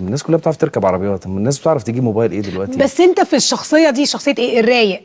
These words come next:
Speaker 1: الرايق، ميمي،
Speaker 2: الرايق.
Speaker 1: آه، ميمي.
Speaker 2: ميمي الرايق.
Speaker 1: <laughs>
Speaker 2: آه، بتلبس برضو يعني، آه، برضو قمصانك، آه، طريقة لبسك، السلسلة،
Speaker 1: مم.
Speaker 2: آه، يمكن شوية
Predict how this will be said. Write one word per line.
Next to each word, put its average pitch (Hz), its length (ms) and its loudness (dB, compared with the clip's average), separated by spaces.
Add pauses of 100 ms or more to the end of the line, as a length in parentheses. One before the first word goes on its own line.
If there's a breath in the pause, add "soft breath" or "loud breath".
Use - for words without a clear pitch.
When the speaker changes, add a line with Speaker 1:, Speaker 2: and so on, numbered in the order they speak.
Speaker 1:
الرايق، 113 320 0
ميمي، 113 120 2
Speaker 2:
الرايق. 101 260 2
Speaker 1:
آه، 95 180 -6
ميمي. 120 240 0
Speaker 2:
ميمي 240 340 4
الرايق. 196 220 0 (140)
Speaker 1:
<laughs> - 120 -8
Speaker 2:
آه، 247 40 4
بتلبس 320 580 4
برضو 262 320 2
يعني، 226 560 -4
آه، - 20 -8
برضو 262 320 2
قمصانك، 226 720 0
آه، 196 140 2
طريقة 226 460 -2
لبسك، 226 380 -2
السلسلة، 226 680 2 (220 loud breath)
Speaker 1:
مم. 196 80 -6
Speaker 2:
آه، 214 180 2
يمكن 392 480 4
شوية 381 180 -2